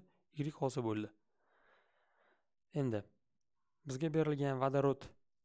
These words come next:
konsentratsiyasi, ya'ni o'sha vodorod o'rniga gidroksionik kationni berilgan. Vodorod bu eritmada suv bilan birikkan holda bo'ladi. Ya'ni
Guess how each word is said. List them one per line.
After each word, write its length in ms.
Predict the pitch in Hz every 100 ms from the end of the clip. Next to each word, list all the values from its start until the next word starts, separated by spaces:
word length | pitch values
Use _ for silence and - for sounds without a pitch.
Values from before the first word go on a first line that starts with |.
| _
konsentratsiyasi, 760 | 139 131 139 135 143 - 220 -
ya'ni 180 | 127 120 120
o'sha 140 | 131 120
vodorod 400 | 117 127 127 - - _ _ _ -
o'rniga 380 | 123 110 110 165 180 - - _ 143
gidroksionik 480 | 131 135 151 151 151
kationni 320 | 139 139 131 127
berilgan. 360 | 117 110 101 _ _ _ _ _ -
Vodorod 380 | 117 131 185 156 151
bu 60 | 180
eritmada 440 | 160 151 139 131 170 170 _ _ -
suv 160 | - 131
bilan 200 | 135 131
birikkan 300 | 135 131 139 120
holda 200 | 120 117 117
bo'ladi. 240 | 110 104 _ _ _ _ _ _ _ _ _ _ _ _ _ _ _ _ _ _ _ _ _ _ -
Ya'ni 220 | 127 123